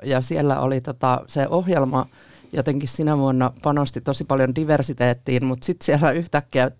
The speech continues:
päätettiin järjestää tota, semmonen paneelisarja, jossa oli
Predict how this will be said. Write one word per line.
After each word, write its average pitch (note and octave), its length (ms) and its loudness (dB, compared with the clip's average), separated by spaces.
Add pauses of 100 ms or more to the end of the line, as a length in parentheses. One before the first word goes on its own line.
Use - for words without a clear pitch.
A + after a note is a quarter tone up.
(120)
päätettiin C#3 760 0 (360)
järjestää D3 680 0
tota, B2+ 360 0 (340)
semmonen C#3+ 480 0
paneelisarja, C#3+ 760 2
jossa B2 440 -4
oli B2+ 360 0